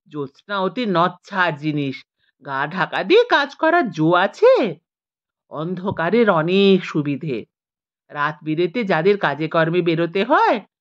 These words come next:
জ্যোৎস্নায় তাদের ভারী মুশকিল। এই যে আপনি বিষয়কর্মে বেরিয়েছেন,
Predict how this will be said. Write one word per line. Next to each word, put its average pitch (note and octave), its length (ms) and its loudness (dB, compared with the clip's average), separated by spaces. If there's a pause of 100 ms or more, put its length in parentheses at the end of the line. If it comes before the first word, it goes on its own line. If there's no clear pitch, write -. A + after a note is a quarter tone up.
(240)
জ্যোৎস্নায় G3 500 -4
তাদের G3+ 360 2
ভারী G#3+ 320 2
মুশকিল। D#3+ 520 -2 (600)
এই C4 160 -6
যে A3 160 0
আপনি F3+ 500 -2 (360)
বিষয়কর্মে A3 600 0
বেরিয়েছেন, E3 580 0